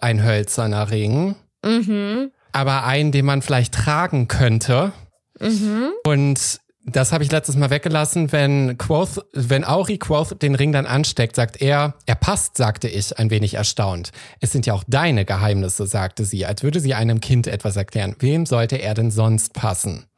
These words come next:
Speaker 2: Aber der von Melun passt auch erstaunlich gut.
Speaker 1: Genau. Das wollte ich sagen. Da gibt es nämlich Parallelen zwischen diesen beiden Ringen.
Speaker 2: Mhm.
Speaker 1: Aber sozusagen, der eine ist aus warmem, glatten Holz und der andere ist aus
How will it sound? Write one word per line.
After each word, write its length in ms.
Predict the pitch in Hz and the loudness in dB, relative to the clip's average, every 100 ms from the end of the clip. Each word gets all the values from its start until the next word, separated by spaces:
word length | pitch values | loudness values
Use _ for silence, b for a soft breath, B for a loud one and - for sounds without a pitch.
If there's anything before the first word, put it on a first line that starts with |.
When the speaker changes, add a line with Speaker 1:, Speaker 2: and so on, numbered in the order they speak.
| - | -6
Speaker 2:
Aber 240 | 247 269 233 | -2 0 2
der 220 | 277 311 | 0 0
von 200 | 302 262 | -2 0
Melun 400 | 233 240 247 240 | 0 0 -2 -2
passt 400 | 226 202 - - | -2 0 -2 0
auch 220 | - 494 | 0 0
erstaunlich 680 | 226 214 - 175 175 165 - | 0 -2 -2 -2 0 -4 -4
gut. 220 | 165 160 | -4 0
Speaker 1:
Genau. 400 | 156 165 120 92 - _ _ _ B B - | 2 4 2 0 -8 _ _ _ B B 0
Das 160 | 131 | 2
wollte 160 | 170 160 | 2 2
ich 80 | 151 | 2
sagen. 260 | 151 147 | 2 2
Da 100 | 127 | 2
gibt 220 | 117 151 190 | 0 -2 -2
es 140 | - | 0
nämlich 340 | 156 151 147 | 2 2 2
Parallelen 580 | - 139 139 139 139 117 | 0 2 2 2 2 2
zwischen 320 | - 131 143 127 | 0 0 0 0
diesen 220 | 120 123 | 2 2
beiden 260 | 117 110 107 | 2 0 0
Ringen. 520 | 127 170 214 220 220 | 2 2 2 0 0
Speaker 2:
Mhm. 40 | |
Speaker 1:
Aber 360 | 143 143 139 220 | 2 2 0 0
sozusagen, 800 | 131 156 151 135 139 143 143 139 B B B B - | 0 0 0 2 2 2 2 0 B B B B -2
der 120 | 127 | 2
eine 180 | 127 151 | 2 2
ist 100 | 151 | 2
aus 200 | 123 117 | 0 2
warmem, 440 | 131 175 180 147 | 0 2 2 2
glatten 420 | 127 131 165 156 | 2 0 2 2
Holz 320 | 160 165 170 147 | 4 2 0 0
und 80 | |
der 140 | 131 113 | 0 2
andere 360 | 143 143 135 | 2 4 2
ist 360 | 127 131 - - | 0 -2 -2 0
aus 400 | 123 117 - | 0 0 -4